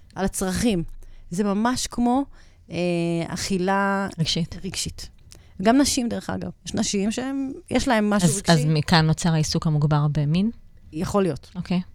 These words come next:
Speaker 1: יכול להיות. יכול להיות שאני רוצה חיבוק, אני רוצה אהבה.
Speaker 2: הם לא יודעים למקד את הרגשות.
Speaker 1: לא יודעים למקד את הרגשות, וגם אני, כאישה, לא רק גבר, כן? אני יכולה להגיד, "וואי, ממש בא לי עכשיו רק חיבוק ולהתלטף, ואני צריכה רגע חיבוק."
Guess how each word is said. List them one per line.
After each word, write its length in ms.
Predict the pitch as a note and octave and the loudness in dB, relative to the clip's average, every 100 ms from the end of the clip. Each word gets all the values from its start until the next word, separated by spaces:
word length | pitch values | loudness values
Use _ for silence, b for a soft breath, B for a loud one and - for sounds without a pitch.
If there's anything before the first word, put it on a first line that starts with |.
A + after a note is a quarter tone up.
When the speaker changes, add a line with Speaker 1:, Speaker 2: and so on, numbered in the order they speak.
| - | -10
Speaker 1:
יכול 220 | - B3+ | 0 2
להיות. 240 | F#3 D#3 - | 2 0 -8
יכול 260 | F#3 G#3 B3 | -2 2 4
להיות 380 | A3+ C4+ D4+ | 4 4 4
שאני 540 | - A3+ G3+ G3 F#3+ G3 | 2 2 2 2 2 0
רוצה 200 | F#3 A#3 | -2 -4
חיבוק, 460 | A3 F#3+ A3+ - - - _ _ - - | -4 -4 -6 -10 -20 -20 _ _ -20 -8
אני 80 | F3+ | -4
רוצה 240 | E3 - | -4 0
אהבה. 300 | - F3 E3 B3+ - b b - | 2 2 0 -4 -8 b b 0
Speaker 2:
הם 80 | |
לא 80 | F3 | 4
יודעים 160 | F3+ F3+ | 6 6
למקד 260 | E3 D#3 F3 | 4 2 2
את 60 | |
הרגשות. 360 | F3 F3+ - D#3+ | 0 -2 -4 0
Speaker 1:
לא 60 | |
יודעים 160 | A3 A3+ | 2 2
למקד 180 | G#3+ G#3+ | 0 0
את 80 | G#3 | -2
הרגשות, 480 | G3+ F3 - D#4+ A#3 | -2 -2 0 0 2
וגם 200 | G#3+ B3+ | 2 4
אני, 280 | E4 F4+ C#4+ | 4 4 0
כאישה, 400 | G3+ A3+ - F#4 | -2 0 4 6
לא 80 | G#3 | 6
רק 140 | D4 | 4
גבר, 280 | C4 F#3 D#3+ | 4 2 0
כן? 140 | E3+ D#4 | -2 0
אני 80 | B3+ | 0
יכולה 200 | F3 A3+ | 2 2
להגיד, 220 | A#3 A#3 | 2 4
"וואי, 160 | A#3 G#3+ | 2 2
ממש 460 | G3 A#3 B3+ - | 0 0 0 -4
בא 100 | A3+ | -4
לי 120 | C4 | -2
עכשיו 200 | C4+ - G3+ | -2 -6 -4
רק 140 | B3+ | -4
חיבוק 400 | - A3 G#3+ C4 | -2 -2 -2 -2
ולהתלטף, 600 | G#3 G3+ G3+ E3 - E4 - | -2 -2 -2 -4 -2 -2 -2
ואני 140 | G#3+ | -6
צריכה 220 | - - | -4 -2
רגע 220 | D4+ D4+ | -2 -2
חיבוק." 420 | C#4 A#3+ C#4 B3 | 0 0 0 -2